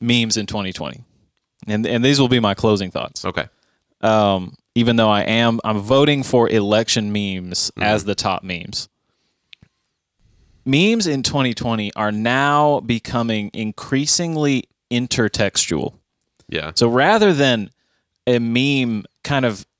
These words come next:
Speaker 1: being its own encapsulated thing that, like, oh, you read the text, you see the picture, I get it.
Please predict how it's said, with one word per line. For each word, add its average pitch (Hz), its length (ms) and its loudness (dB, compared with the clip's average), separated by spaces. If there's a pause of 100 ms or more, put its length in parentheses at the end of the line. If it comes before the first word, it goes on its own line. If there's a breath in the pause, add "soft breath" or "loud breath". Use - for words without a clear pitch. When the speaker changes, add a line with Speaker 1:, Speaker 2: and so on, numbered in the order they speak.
(120)
Speaker 1:
being 143 340 0
its 113 240 0
own 123 300 2
encapsulated 101 1200 -2
thing 95 440 -4
that, 95 160 -4
like, 101 260 -2
oh, 117 120 2
you 113 220 2
read 131 320 2
the 135 100 2
text, 120 460 0
you 110 100 0
see 127 260 2
the 117 120 2
picture, 107 440 -4
I 110 140 -4
get 160 320 0
it. - 180 -4